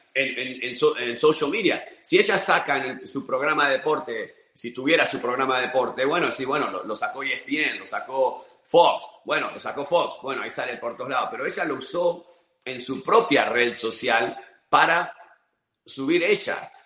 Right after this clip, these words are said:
de ranking, porque ella no es nadie, eh, Carlos, si vos ves la, las figuras de E S P N, esta está, es la de más abajo de todas, entonces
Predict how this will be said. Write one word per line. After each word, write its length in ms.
de 120
ranking, 640
porque 220
ella 200
no 80
es 100
nadie, 380
eh, 300
Carlos, 320
si 140
vos 140
ves 120
la, 240
las 200
figuras 420
de 60
E 140
S 100
P 240
N, 240
esta 480
está, 440
es 140
la 140
de 100
más 220
abajo 340
de 80
todas, 400
entonces 380